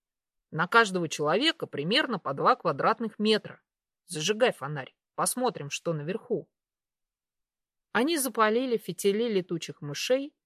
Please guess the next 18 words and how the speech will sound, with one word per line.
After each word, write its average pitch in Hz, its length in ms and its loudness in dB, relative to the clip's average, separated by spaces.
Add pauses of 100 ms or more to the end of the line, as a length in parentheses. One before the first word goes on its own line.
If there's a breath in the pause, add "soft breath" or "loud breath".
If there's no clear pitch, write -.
(300)
вскарабкались 254 680 4
по - 120 -14
порыжевшей 165 760 2
лестнице 247 540 0
на 208 160 -2
верхнюю 190 520 -2
палубу. 131 600 -8 (840)
Примечание 185 800 -2
автора. 202 540 -6 (640)
Летучая 196 640 0
мышь, 175 480 -10 (400)
переносной 220 680 -2
керосиновый 170 720 -2
фонарь. 165 540 -14 (840)
Вся 240 360 2
она 285 220 -2
была 170 320 2
сварена 220 560 -2